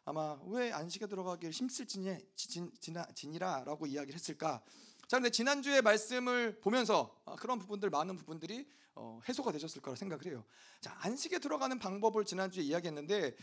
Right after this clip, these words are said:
안식에 들어가는 방법을 우리가 뭐, 음, 영적인 어떤 이 원리, 과학의 원리를 빗대어서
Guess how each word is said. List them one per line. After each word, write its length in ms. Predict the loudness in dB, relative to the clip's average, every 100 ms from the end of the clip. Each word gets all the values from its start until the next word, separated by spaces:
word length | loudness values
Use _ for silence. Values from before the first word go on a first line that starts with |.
| -8 0
안식에 340 | 2 2 -2
들어가는 460 | 2 2 2 0 -2
방법을 720 | -6 -4 0 4 4 2 -6
우리가 460 | -8 -2 -2 -2 -6
뭐, 260 | -10 -10 -12
음, 100 | -10
영적인 320 | -10 -6 -4 -4
어떤 300 | -4 -4 -4
이 180 | -4 -2
원리, 360 | 2 2 0
과학의 420 | -6 -2 -2 0 -2
원리를 400 | -2 -2 -4 -6
빗대어서 480 | -8 -4 -4 -4